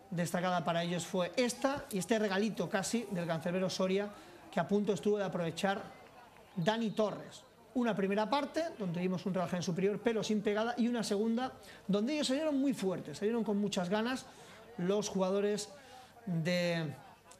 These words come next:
Diego Martínez, fíjense por bandas, de nuevo la velocidad de sus laterales, tanto de Sedeño como de Moy, y la zaga jienense desbaratando las jugadas de peligro, que siempre venían fruto de esa velocidad inherente a los jóvenes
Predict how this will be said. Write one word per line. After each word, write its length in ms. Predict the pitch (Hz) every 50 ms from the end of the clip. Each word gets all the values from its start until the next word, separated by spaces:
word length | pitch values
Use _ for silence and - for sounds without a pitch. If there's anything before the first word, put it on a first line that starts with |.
| - - - - - - - - - -
Diego 440 | 170 156 156 190 202 208 196 190 185
Martínez, 640 | 170 151 156 160 - - 233 233 233 247 262 240 - - -
fíjense 400 | - 190 - 180 165 143 185 170
por 240 | - 185 170 170 165
bandas, 560 | 196 208 214 220 226 240 247 233 - - - - -
de 140 | 170 170 175
nuevo 180 | 190 190 190
la 120 | 180 175 175
velocidad 520 | 170 165 160 160 - 180 180 196 208 208
de 100 | 196 175
sus 180 | - - 165 165
laterales, 520 | 175 160 165 180 175 185 196 208 196 196
tanto 260 | - 190 185 - 185
de 120 | 175 170 151
Sedeño 500 | - - 185 185 202 214 208 196 180 -
como 240 | - 196 190 185
de 100 | 170 175
Moy, 320 | 170 190 202 214 226 247 262 - - - - - - - - - - - - - - -
y 80 | 175 175
la 100 | 175 160
zaga 260 | - - 196 196 180
jienense 440 | - 202 190 196 196 185 - 214 196
desbaratando 840 | 185 165 160 170 165 165 165 185 185 190 196 190 202 214 208 - - - - - -
las 220 | 185 196 190 -
jugadas 280 | - 202 196 185 175 160
de 80 | 185 175
peligro, 440 | 180 175 180 190 185 185 196 208 208 - - - - - - - - - - - - - -
que 80 | - 170
siempre 260 | - 175 170 156 180
venían 380 | 175 170 170 175 180 185 180 156
fruto 340 | - - 175 190 180 202 196
de 100 | 190 180
esa 180 | - - 214
velocidad 480 | 196 190 185 175 160 - 190 185 202 190
inherente 480 | 190 190 185 170 175 180 185 180 -
a 40 | 202
los 200 | 180 165 160 -
jóvenes 500 | - 190 185 180 185 185 190 190 - -